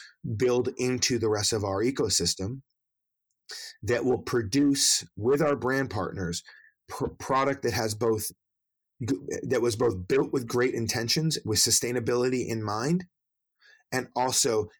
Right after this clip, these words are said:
has the hype that the sneaker culture loves and, and, and is driven by and fueled by, and we'll bring those things together, um, and over, and we'll drop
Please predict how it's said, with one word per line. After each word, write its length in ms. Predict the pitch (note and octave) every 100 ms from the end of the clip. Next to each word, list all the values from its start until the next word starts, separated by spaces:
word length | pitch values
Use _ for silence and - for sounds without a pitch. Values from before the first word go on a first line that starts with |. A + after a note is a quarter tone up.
| -
has 200 | A#2 G#2+
the 80 |
hype 440 | F#2 - B2+ A2+ A2+
that 120 | G#2+
the 80 | G#2
sneaker 400 | - A#2 A2 A2+
culture 600 | - G#2+ G#2+ G#2+ G2 F2+ _ -
loves 440 | G#2 A2+ F2 F2+
and, 220 | G2 F#2+ F2
and, 300 | G2+ F#2+ F2+ -
and 320 | G2+ F2+ F2 - - _
is 140 | A2+ G2+
driven 420 | A2 A#2 A2 G2+
by 200 | F2 F2+
and 120 | F2
fueled 360 | - B2+ A#2 E2+
by, 260 | C#2+ D2 D#2+ - - - -
and 160 | A2+
we'll 100 | A2+
bring 240 | G#2 A#2 A#2+
those 200 | A2+ -
things 240 | A2 F#2+
together, 500 | G2+ G2 G#2+ A2+ - _ _ - - - -
um, 220 | G#2 G#2
and 100 | G#2+
over, 200 | G#2+ G#2+ -
and 240 | A2 G#2
we'll 140 | G#2 G#2
drop 380 | A2 G#2 F#2+